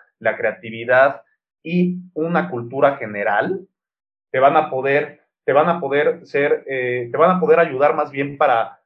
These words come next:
ser una empresa reconocida, para hacer una idea de negocio que atraiga a los futuros consumidores. Y, y bueno, creo que ese sería el gran diferenciador de hacer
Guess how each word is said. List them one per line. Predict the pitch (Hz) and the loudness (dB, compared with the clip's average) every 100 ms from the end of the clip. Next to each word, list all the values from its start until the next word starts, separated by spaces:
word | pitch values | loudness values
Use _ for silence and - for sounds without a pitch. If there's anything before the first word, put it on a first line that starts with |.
| _ | _
ser | - 147 - - | 0 2 2 -2
una | 151 165 | -6 -4
empresa | 160 151 151 147 151 | -4 0 0 4 2
reconocida, | 139 120 117 110 - 156 139 147 - | 2 -2 -8 -10 -10 0 4 4 2
para | 120 110 | 0 0
hacer | - 135 139 - _ | -2 -2 -2 -4 _
una | - 147 143 | -10 -6 2
idea | 139 139 | 4 4
de | 131 | 2
negocio | 113 113 131 143 139 | -4 -2 -2 -2 -4
que | 120 | -4
atraiga | - 120 131 127 | 0 2 2 2
a | |
los | 117 92 | -2 -8
futuros | - - 120 120 | -16 -12 -10 -10
consumidores. | 117 98 - 101 110 123 131 175 185 _ _ _ - | -10 -18 -18 -6 0 2 2 -2 -8 _ _ _ -16
Y, | 127 127 127 139 139 | -12 -10 -8 -10 -2
y | |
bueno, | 151 156 | 0 2
creo | 147 151 | 2 2
que | 151 | 2
ese | 147 139 | -8 -8
sería | 131 131 139 139 | 0 4 4 2
el | 117 | -2
gran | 123 139 | 0 0
diferenciador | 143 131 117 113 113 123 131 | -4 -8 -6 -2 2 2 0
de | |
hacer | 123 127 123 | -2 -2 -2